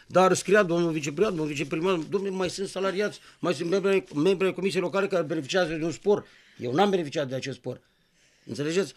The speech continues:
Și mă gândeam că poate, printre altele, mai strecura și din cei care beneficiază de sporul acesta, că era bani, cincizeci la sută la salariu. Sunt bani pentru foarte mulți tineri care au studii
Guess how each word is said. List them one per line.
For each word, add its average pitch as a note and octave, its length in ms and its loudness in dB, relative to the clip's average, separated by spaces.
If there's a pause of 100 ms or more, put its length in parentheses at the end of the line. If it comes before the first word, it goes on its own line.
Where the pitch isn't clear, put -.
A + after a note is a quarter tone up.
(100)
Și - 120 -8
mă E3 120 2
gândeam E3+ 340 4
că G#3+ 220 2 (160)
poate, G3 340 2
printre F#3 280 -2
altele, G#3 260 2
mai G3+ 200 2
strecura G#3 320 -2
și F#3 60 -4
din G#3+ 160 -2
cei A#3+ 140 -4
care G#3+ 180 -2
beneficiază D#3 460 -4
de C#3 140 -8 (260)
sporul D#3+ 340 -2
acesta, C3 360 -4
că B2+ 260 -6 (240)
era C3 120 -6
bani, D3+ 300 -4 (160)
cincizeci D#3 340 -2
la C#3 140 -4
sută D#3 120 -12
la E3 80 -2
salariu. C#3+ 460 -6 (340)
Sunt B2+ 280 -6
bani F3+ 180 0
pentru C#3 460 -4 (320)
foarte E3 260 2
mulți D#3+ 220 0
tineri E3 260 2
care C#3+ 160 2
au C#3+ 100 0
studii E3+ 460 2